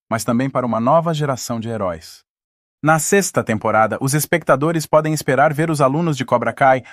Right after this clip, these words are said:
a enfrentarem os desafios mais difíceis de sempre, enquanto se preparam para competir nos campeonatos mundiais de karaté.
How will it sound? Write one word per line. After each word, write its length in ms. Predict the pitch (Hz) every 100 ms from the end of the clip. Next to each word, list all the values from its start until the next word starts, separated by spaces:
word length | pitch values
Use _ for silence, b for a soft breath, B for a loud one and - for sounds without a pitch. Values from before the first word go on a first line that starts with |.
| B
a 120 | 160
enfrentarem 600 | 180 175 170 156 165 170
os 80 | 151
desafios 420 | 147 139 170 143
mais 220 | 160 160
difíceis 500 | 151 135 165 160 151
de 80 | 143
sempre, 480 | - 127 117 92 87 _ _
enquanto 360 | 143 147 165 160
se 100 | 170
preparam 420 | 165 151 143 151
para 160 | 139 131
competir 460 | 147 139 123 143
nos 180 | 135 127
campeonatos 520 | - 139 127 127 -
mundiais 420 | 135 135 120 117
de 80 | 113
karaté. 540 | 120 120 117 117 98